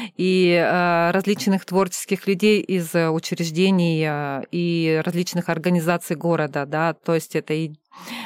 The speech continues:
музыкальные школы, и дома культуры. Я думаю, что это здорово, потому что и, э, люди, да, условно здоровые, они видят, чем живут инвалиды по зрению, и наши незрячие могут показать, что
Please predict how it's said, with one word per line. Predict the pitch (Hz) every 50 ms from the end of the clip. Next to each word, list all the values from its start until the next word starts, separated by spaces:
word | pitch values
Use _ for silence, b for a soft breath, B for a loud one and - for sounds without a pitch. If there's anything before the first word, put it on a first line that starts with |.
| B B -
музыкальные | 175 185 180 196 - - 220 240 233 220 202 190
школы, | - - - - - 180 190 196 190 185 170 165 165
и | 165 170 175 175 175 175 170
дома | 151 151 160 170 165 165 160 180 180 185 190 196
культуры. | 202 - 196 190 - - 190 180 180
Я | 185 196
думаю, | 190 208 214 214 208
что | 208 - - 202
это | 196 - 202 196
здорово, | 185 185 180 233 285 339 330 277 208 180
потому | - - - 190 202 208 202 196
что | - - - 196 190 180 180 B B B B B 220 196 B
и, | - 202 202 202 208 208 196 180
э, | - - 196 190 190
люди, | 196 220 220 202 190 190
да, | 165 185 196 208
условно | 202 - - 214 208 196 202 196
здоровые, | 180 185 196 202 208 208 196 180 185 185 175 170 156
они | - - - 190 196 190
видят, | 175 190 208 196 180 170 -
чем | - - - - 226 214 185 175
живут | 175 - 185 175 165 175 175 -
инвалиды | 165 170 160 175 185 175 156 170
по | - 185 180
зрению, | 175 - 202 240 269 254 240 226 220 214 202 B B B B B 247 196 - -
и | 185 202 214 226 226 226 214
наши | 190 185 190 - - 190
незрячие | 190 196 190 185 202 220 247 262 254 - - 202 185
могут | 180 180 185 190 175 180 175 -
показать, | - 180 - 190 190 180 208 202 196
что | - - - - 190 175 175 175